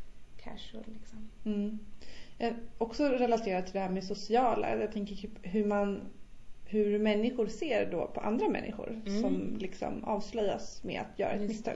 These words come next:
Speaker 1: det.
Speaker 2: om man säger så. Inte
Speaker 1: Mm.
Speaker 2: avslöja. Ja, nu använder jag också så här starka ord,
Speaker 1: Ja,
Speaker 2: men
Speaker 1: jo,
Speaker 2: alltså
Speaker 1: men jag
Speaker 2: lite
Speaker 1: förstår.
Speaker 2: är det, för att det här med folk som är rädda för att göra fel till exempel.
Speaker 1: Mm.
Speaker 2: Eh, det kan ju vara en, baserat på liksom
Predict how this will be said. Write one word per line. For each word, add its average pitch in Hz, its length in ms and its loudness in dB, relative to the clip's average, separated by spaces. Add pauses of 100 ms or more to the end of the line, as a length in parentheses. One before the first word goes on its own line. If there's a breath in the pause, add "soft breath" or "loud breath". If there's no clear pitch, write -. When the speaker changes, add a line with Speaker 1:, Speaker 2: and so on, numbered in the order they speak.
Speaker 1:
det. - 60 -6
Speaker 2:
om 196 60 -6
man 202 100 -2
säger 202 160 -2
så. - 80 -4 (160)
Inte 196 200 0
Speaker 1:
Mm. 196 120 0
Speaker 2:
avslöja. 190 520 2
Ja, 220 80 2
nu 214 140 6
använder 214 300 6
jag 202 40 4
också 208 160 0
så - 100 0
här 220 80 6
starka 269 420 10
ord, 277 60 10
Speaker 1:
Ja, 220 100 10
Speaker 2:
men 294 160 12
Speaker 1:
jo, 262 60 12
Speaker 2:
alltså 208 200 8
Speaker 1:
men 220 100 6
jag 220 80 10
Speaker 2:
lite 220 240 8
Speaker 1:
förstår. 202 360 -2 (460)
Speaker 2:
är 226 100 4
det, 233 280 6
för 247 80 8
att 247 140 4 (180)
det 247 100 6
här 226 160 10
med 226 240 6
folk 254 240 2
som 220 180 2
är 202 120 4
rädda 202 240 6
för 202 100 0
att 196 60 4
göra 190 200 2
fel 220 240 4
till 220 100 -4
exempel. 214 460 0
Speaker 1:
Mm. 202 420 0 (260)
Speaker 2:
Eh, 185 340 0
det 226 180 2
kan 262 180 6
ju 247 120 8
vara 190 320 6
en, 185 440 -2
baserat 208 720 4
på 185 140 0
liksom - 600 -2